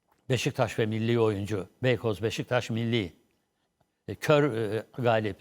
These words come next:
e, ne bileyim, Keşi Rahmi, Vefa, Kör Galip, Vefa. E, bu, e, futbolcuların hepsinin lakapları vardı. İstanbulspor, Kel İhsan mesela yine diyoruz.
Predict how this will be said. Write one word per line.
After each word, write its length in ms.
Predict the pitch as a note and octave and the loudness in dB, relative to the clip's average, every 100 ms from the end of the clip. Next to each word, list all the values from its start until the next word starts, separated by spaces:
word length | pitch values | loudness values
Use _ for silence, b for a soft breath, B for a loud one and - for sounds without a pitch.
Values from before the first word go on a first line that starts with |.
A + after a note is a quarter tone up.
| _ _ _ _ _ _ _ G2+ | _ _ _ _ _ _ _ -8
e, 360 | G2+ G2+ F#2+ F#2 _ B2+ | -6 -4 -6 -10 _ 0
ne 140 | C3+ | 2
bileyim, 300 | C3 A2+ F2+ - | 2 0 -4 -10
Keşi 340 | - E3 - D#3 | -2 0 2 4
Rahmi, 460 | C#3+ A2 G#2+ G2+ | 4 4 -2 0
Vefa, 420 | A#2 A#2+ A#2 F#2 - _ _ | 0 2 2 0 -6 _ _
Kör 180 | - C3 | 2 4
Galip, 440 | B2 A#2+ G#2+ - | 6 4 2 0
Vefa. 400 | B2 A#2+ A2 F#2 b b b b b | 2 6 4 4 b b b b b
E, 380 | G#2+ G#2+ G2 G2 G2+ | 0 2 2 0 0
bu, 300 | D#3 D3 - b b b b - | 2 2 -2 b b b b -6
e, 300 | G#2 G2 G2 G#2 G2 A2+ - | -4 -4 -4 -6 -8 -10 -4
futbolcuların 760 | - - B2+ A#2 - A#2 C3 D3 | -2 2 2 2 2 2 2 2
hepsinin 580 | D#3+ - C3 D#3+ G3+ b b b D3 | 0 0 2 2 0 b b b 2
lakapları 580 | C3+ B2+ C#3+ C#3+ D3+ | 4 4 2 4 4
vardı. 240 | C#3+ E2+ - | 4 2 -2
İstanbulspor, 760 | D3 - C#3 C3 - - B2 B2+ - _ - | -2 2 4 4 0 2 2 2 -6 _ -2
Kel 260 | D#3+ D3 C#3+ | 2 2 4
İhsan 440 | C3+ - A#2 G2+ D#2+ _ _ _ _ _ _ - | 0 2 -2 -4 -8 _ _ _ _ _ _ 0
mesela 520 | B2 A#2+ A#2 G#2+ F2+ G2+ | 0 2 2 0 -2 -4
yine 240 | G#2+ F#2+ - | -4 -4 -6
diyoruz. 420 | A2+ G#2 B2+ - | -4 -2 -4 -6